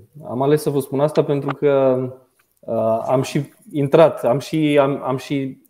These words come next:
ah, amintit, eu știu, în povestea noastră, ah, lucrurile astea, mai, mai puțin parte de integritate, n-am, n-am atins-o până acum, dar mi-am adus aminte de subiect. Super, mulțumesc frumos amândurora.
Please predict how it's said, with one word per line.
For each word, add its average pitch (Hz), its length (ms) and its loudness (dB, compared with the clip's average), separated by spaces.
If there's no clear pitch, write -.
ah, 110 1000 -6
amintit, 127 480 -6
eu - 80 -18
știu, - 140 -20
în 98 60 -20
povestea 104 400 -18
noastră, 101 360 -20
ah, 90 420 -18
lucrurile 107 480 -4
astea, 117 560 -2
mai, 147 140 2
mai 156 180 4
puțin 156 260 -4
parte 139 260 2
de 127 80 2
integritate, 120 600 -2
n-am, 95 200 -10
n-am 101 240 -6
atins-o 107 340 -6
până 104 160 -10
acum, 104 200 -8
dar 117 100 -4
mi-am 107 180 -6
adus 107 200 -10
aminte 87 260 -20
de 92 80 -20
subiect. - 440 -20
Super, - 400 -10
mulțumesc 120 400 -8
frumos 101 260 -12
amândurora. 92 480 -10